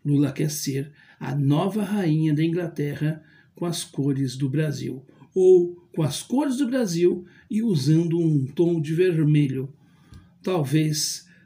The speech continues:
porque não tem a grandeza de ser o que ele diz que é,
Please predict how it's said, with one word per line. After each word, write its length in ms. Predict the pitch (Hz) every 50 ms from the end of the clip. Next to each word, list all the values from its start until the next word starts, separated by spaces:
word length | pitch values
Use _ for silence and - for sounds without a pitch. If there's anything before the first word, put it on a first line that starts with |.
| _ _ -
porque 640 | 175 170 170 - - - 165 170 165 156 151 143 147
não 160 | 170 180 175
tem 400 | 151 - 185 170 165 165 165 170 - - _ _ _ -
a 140 | 151 196 214
grandeza 960 | 185 165 202 196 190 180 165 147 180 185 185 180 160 160 175 180 185 185 - - - _ -
de 480 | 156 143 143 165 180 180 175 170 170 160
ser 480 | 151 - - - 190 190 196 190 190 -
o 80 | - 160
que 220 | - - 175 196
ele 200 | 220 269 220 240
diz 300 | 190 156 - 262 - -
que 160 | - - -
é, 300 | 196 170 156 151 151 -